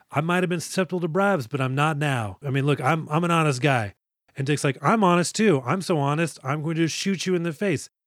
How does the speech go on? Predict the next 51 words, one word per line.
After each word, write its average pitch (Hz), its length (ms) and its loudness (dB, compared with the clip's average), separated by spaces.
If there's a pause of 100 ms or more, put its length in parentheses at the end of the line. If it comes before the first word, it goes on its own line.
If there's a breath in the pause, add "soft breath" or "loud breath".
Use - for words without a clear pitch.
(180)
And 123 80 -4
how 165 120 2
does 190 100 0
he 185 80 2
do 202 160 0
it, 196 80 0
David? 202 320 2
He 143 460 0
grabs 175 400 0
his 175 280 2
gun, 127 400 0
which 123 140 -8
does 151 160 0
have 165 120 0
a 151 40 -2
silencer 165 460 0
on 113 160 -2
it, 107 40 -4
I 117 60 -2
think. 123 460 -2 (240)
He 143 140 -2
sticks - 460 0
it 185 180 4 (200)
in 151 100 -2
an 143 240 -4
apple. 131 540 0 (220)
And, 139 160 -8 (120)
and 135 120 0
then 170 100 2
he 160 100 2
puts 160 280 0
the 175 140 0
apple 160 560 2
in 135 160 -4
Richard 147 260 -4
Norton's 143 280 -2
mouth 135 360 0
and - 100 -10
he 113 60 -4
shoots 139 400 -2
him. 92 160 -10 (240)
Now, 143 160 0
something 214 320 -2
about 180 260 2
this 143 140 -2
apple, 131 300 2
David, 113 300 -4
it - 20 0
has 151 160 0
magical 131 360 -2
properties. 113 580 -8